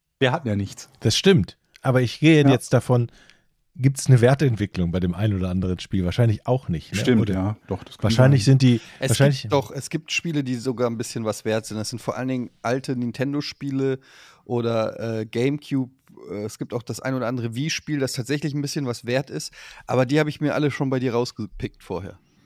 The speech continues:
Speaker 2: Ich habe mal ein paar Hüllen aufgemacht, da tatsächlich fehlen also ein paar Scheiben von
Speaker 3: Ja,
Speaker 2: Spielen.
Speaker 3: dann sind sie nichts wert. Du brauchst die mit Hüllen.
Speaker 2: <laughs>
Speaker 3: Ich hab die, ich würde nie, wenn ich von dir Spiele geklaut hätte, hätte ich die mit Hülle geklaut. Die
Speaker 2: Ich
Speaker 3: auf
Speaker 2: weiß
Speaker 3: mir
Speaker 2: nur, ich hab ja
Speaker 3: scheuern.
Speaker 2: Fabian Käufer gesagt, „Guck mal,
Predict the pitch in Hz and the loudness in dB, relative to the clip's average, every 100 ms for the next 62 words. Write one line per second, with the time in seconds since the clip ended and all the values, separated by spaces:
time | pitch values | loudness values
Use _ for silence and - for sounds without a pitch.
0 | - _ - _ - - 120 139 165 123 | -20 _ -20 _ -18 -14 -2 2 4 4
1 | 113 120 113 107 - 120 110 131 156 147 | 4 0 -2 -8 -2 2 6 6 6 4
2 | 139 - 135 143 139 123 175 - - _ | 2 0 0 0 0 -2 -4 -10 -20 _
3 | _ - 120 117 131 131 113 - 135 98 | _ -4 -2 -2 -2 -2 -4 -2 0 2
4 | 87 - 90 - 90 87 87 - 95 92 | 0 -2 -6 -4 -4 -4 -8 -10 -8 -8
5 | - _ _ _ _ _ _ - - 107 | -10 _ _ _ _ _ _ -20 -6 0
6 | 98 85 85 135 143 139 123 117 101 - | 2 0 -2 -4 -2 -4 -6 -4 -6 -6
7 | - 107 - 113 120 117 104 92 _ 151 | -10 -10 -8 -8 -6 -6 -8 -10 _ 2
8 | 151 - - _ _ - - 120 143 127 | 2 0 -8 _ _ -18 -14 -4 -4 -2
9 | 127 113 - - - - 123 123 135 123 | -6 -6 -10 -18 -20 -10 -6 -4 -4 -2
10 | 139 196 - - - 117 143 143 - 156 | -4 -4 -8 -20 -18 -6 -4 -4 -4 -6
11 | 143 117 120 123 120 113 110 - 107 92 | -6 -4 -4 -4 -4 -4 -6 -10 -14 -8
12 | 123 117 95 - 85 - 117 147 160 170 | -6 -6 -8 -10 -10 -4 2 4 6 4
13 | 160 156 160 147 135 151 147 127 - 151 | 4 0 4 4 4 4 6 4 4 4
14 | 147 110 107 - 139 117 87 | 4 0 -2 -2 2 2 0